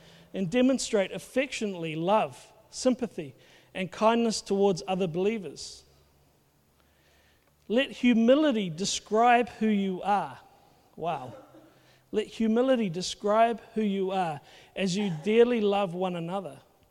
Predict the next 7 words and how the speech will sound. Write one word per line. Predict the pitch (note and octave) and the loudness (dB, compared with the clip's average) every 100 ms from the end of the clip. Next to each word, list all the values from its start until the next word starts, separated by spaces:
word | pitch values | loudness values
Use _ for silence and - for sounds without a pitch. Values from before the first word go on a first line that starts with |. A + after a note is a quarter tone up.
| _ _ _ - _ | _ _ _ -20 _
Never | G3+ B3 B3+ A#3 | 4 6 6 4
retaliate | A3 - A#3+ B3+ A3+ F#3 | 2 4 6 6 4 2
when | G3+ G3 | -4 -2
someone | A#3+ G#3+ G3+ | 0 0 -2
treats | - A#3+ A3 | -4 -8 -6
you | G3+ F#3 | -4 2
wrongly, | A3 A#3+ G#3+ D#3+ D3+ | 2 2 0 -2 -6